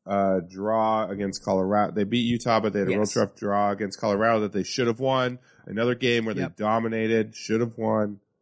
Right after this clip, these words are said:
Speaker 1: Um, hopefully this,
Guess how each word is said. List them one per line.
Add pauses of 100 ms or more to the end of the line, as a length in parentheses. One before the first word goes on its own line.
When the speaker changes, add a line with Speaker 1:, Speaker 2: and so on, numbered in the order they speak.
(440)
Speaker 1:
Um, (600)
hopefully
this,